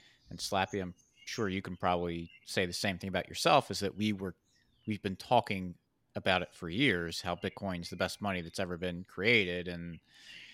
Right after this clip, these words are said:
you know, all that great stuff, and it's sound money, and fiat's so terrible, but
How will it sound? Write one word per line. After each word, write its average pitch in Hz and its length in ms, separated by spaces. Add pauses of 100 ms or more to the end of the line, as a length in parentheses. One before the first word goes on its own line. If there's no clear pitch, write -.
(280)
you 120 60
know, 120 100
all 110 120
that 110 160
great 101 220
stuff, 95 460
and 92 120
it's - 420 (100)
sound 104 320
money, 139 480
and 101 180
fiat's 107 360
so 92 120
terrible, 131 600
but 104 360